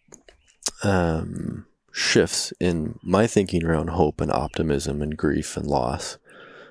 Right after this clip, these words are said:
was spending a bit of time in my ancestors' homelands in, in Loch Fyne in Scotland, um, in Strucker and Strathlachlan, uh, McLaughlin on my mother's side, um, and, like,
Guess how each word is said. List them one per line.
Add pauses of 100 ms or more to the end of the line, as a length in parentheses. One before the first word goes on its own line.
(240)
was
spending
a
bit
of
time
in
my
ancestors'
homelands
in, (260)
in
Loch
Fyne
in
Scotland, (680)
um,
in
Strucker
and
Strathlachlan, (340)
uh,
McLaughlin
on
my
mother's
side, (760)
um, (500)
and, (960)
like,